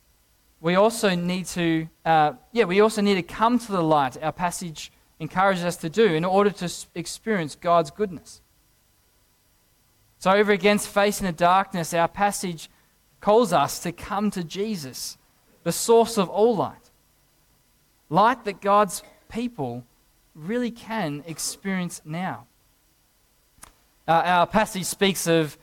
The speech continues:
the coming Messiah bringing joy where there is anguish and oppress-, oppression by enemies. Uh, this Messiah is said to be a wonderful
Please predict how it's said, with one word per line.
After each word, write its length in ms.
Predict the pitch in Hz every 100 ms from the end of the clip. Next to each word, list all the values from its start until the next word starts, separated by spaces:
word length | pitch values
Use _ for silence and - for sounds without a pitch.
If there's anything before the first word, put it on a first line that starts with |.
| _ -
the 80 | 156
coming 420 | - 196 202 180
Messiah 680 | 170 - 190 190 175 139 123 - -
bringing 520 | 156 202 202 185 170
joy 680 | - 170 196 226 175 120 113 _ _ _
where 180 | 147 170
there 220 | 170 175
is 140 | 175 -
anguish 600 | 175 202 180 151 135 - - _ _ _ -
and 140 | 160
oppress-, 480 | 156 151 202 202 - -
oppression 560 | 151 196 202 - 135
by 240 | 135 139 147
enemies. 420 | 185 131 - - _ _ _ _ _ _ _ _ _ _
Uh, 140 | 180 185
this 180 | 196 -
Messiah 720 | 190 - 208 208 190 175 -
is 180 | 175 175
said 340 | - 208 220
to 100 | 175
be 160 | 160 165
a 80 | 151
wonderful 720 | 151 208 220 208 - 165